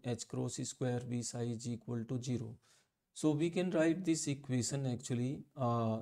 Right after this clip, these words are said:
in this form also, del square psi minus two M upon h cross square V psi is equal to minus two M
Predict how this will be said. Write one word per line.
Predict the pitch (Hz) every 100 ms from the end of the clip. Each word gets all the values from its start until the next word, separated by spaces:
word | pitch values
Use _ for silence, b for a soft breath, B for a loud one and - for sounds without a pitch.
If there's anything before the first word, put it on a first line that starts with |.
| 117
in | 127 131
this | 135
form | - 127 127 120
also, | 110 107 - 123
del | 117 120 127
square | 127 - - 113 117
psi | - - 120 104 110 160 - _ _ _ _ _ _ _ _ _ _ _ _ -
minus | 123 120 113 117 135 - - - _ _ _ _ _ -
two | 135 135 143 143 143
M | 131 120 127 131 -
upon | 123 113 127 120 123 120
h | 127 135 135 -
cross | 127 123 120 - -
square | 110 - - 113 110 113 - _ _ _ _ _ _ -
V | 107 127 143 147 147
psi | - 123 110 110 110 110 -
is | 123 117 135
equal | 135 120 113 107
to | 117
minus | 113 113 110 113 127 - _ _ _ _ _ -
two | 135 131 139 139 135
M | 120 117